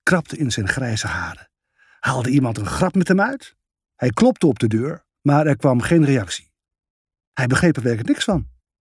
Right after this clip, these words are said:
Maar er zat niet anders op dan de weg naar beneden te aanvaarden.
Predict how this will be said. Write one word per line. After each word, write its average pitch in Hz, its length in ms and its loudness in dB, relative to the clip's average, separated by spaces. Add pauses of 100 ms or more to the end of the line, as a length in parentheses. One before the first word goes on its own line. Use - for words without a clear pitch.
(220)
Maar 156 240 2
er 180 100 0
zat 160 160 2
niet 247 160 2
anders 180 220 4
op 196 220 2
dan 165 160 4
de 143 80 2
weg 170 240 2
naar 143 180 4
beneden 151 260 4
te 143 80 0
aanvaarden. 110 560 -6